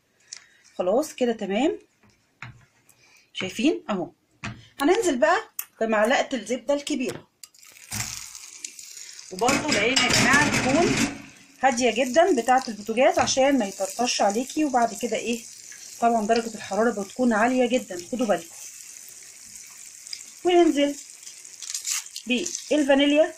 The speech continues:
عشان تديله ريحه حلوه، والملح، شعره الملح عشان تبرز جمال الصوص. هو الصوص ده قريب من صوص الكراميل، بس في اضافات تانية بتغير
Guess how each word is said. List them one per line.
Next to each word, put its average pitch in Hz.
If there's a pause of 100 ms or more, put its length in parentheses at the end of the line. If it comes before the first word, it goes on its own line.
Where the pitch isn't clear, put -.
عشان 262
تديله 233
ريحه 269
حلوه، 294 (880)
والملح، 254 (180)
شعره 233
الملح 226
عشان 247
تبرز 247
جمال 220
الصوص. - (440)
هو 453
الصوص 359
ده 302
قريب 302
من 254
صوص 294
الكراميل، 233
بس 302
في 320
اضافات 285
تانية 330
بتغير 269